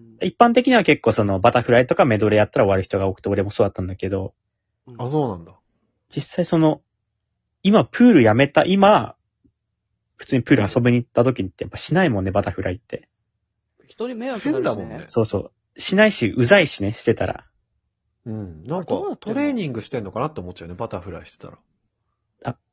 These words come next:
Speaker 1: 早いのがひ-、
Speaker 2: あ、そういうこと？
Speaker 1: クロールで、楽なのが平泳ぎだから、バタフライに関しては、
Speaker 3: うん。
Speaker 1: 生きる上で全く必要ない、本当に。
Speaker 2: <laughs> 溺れてる人助けに行くときバタフライ助けたらかっこいいから。
Speaker 1: <laughs> もっと急げないとね。
Speaker 3: それで間に合わなかったらね、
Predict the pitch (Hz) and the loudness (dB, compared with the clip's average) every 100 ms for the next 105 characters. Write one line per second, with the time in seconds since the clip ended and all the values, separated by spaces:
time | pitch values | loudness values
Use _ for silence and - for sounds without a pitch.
0 | - - 220 247 262 202 240 240 - 339 | -18 -2 6 6 6 4 4 2 0 -4
1 | 392 - - 117 110 104 98 98 117 - | -4 -6 0 4 4 4 4 4 4 4
2 | 208 101 90 104 107 110 110 110 95 95 | 2 0 -2 4 6 6 2 0 -2 -4
3 | 92 - _ _ _ _ 190 233 220 147 | -4 -8 _ _ _ _ 4 6 6 4
4 | 104 120 120 - 98 95 92 - _ _ | 4 2 2 2 2 4 2 -2 _ _
5 | _ 139 123 233 220 151 120 107 95 101 | _ -6 -2 2 6 6 8 6 4 -2
6 | - 147 139 151 - 151 143 139 104 107 | -2 -2 0 -2 -2 2 2 2 0 -4
7 | 101 95 92 - - - - - - - | -6 -6 -8 -12 -14 -12 -14 -18 -20 -20
8 | _ _ _ _ _ _ _ _ _ _ | _ _ _ _ _ _ _ _ _ _
9 | _ - _ - 240 247 247 247 233 190 | _ -20 _ -2 0 0 -2 -6 -8 -10
10 | - 214 175 156 - 135 175 147 143 135 | -8 -8 -8 -14 -10 -8 -6 -6 -8 -10
11 | 120 - - - 175 - 403 - - 143 | -14 -12 -2 4 4 2 -2 -2 -4 -10
12 | 156 143 - - - 160 208 - 208 - | -6 -6 -4 -6 -6 -6 -6 -6 -10 -10
13 | - - - - - _ - - _ 139 | -12 -12 -16 -18 -20 _ -20 -20 _ 0
14 | 175 - 123 185 156 139 113 160 156 - | 2 4 4 4 4 4 4 2 -2 -2
15 | 175 180 165 - - - 85 82 87 | -2 -2 -4 -4 -6 -8 -12 -12 -18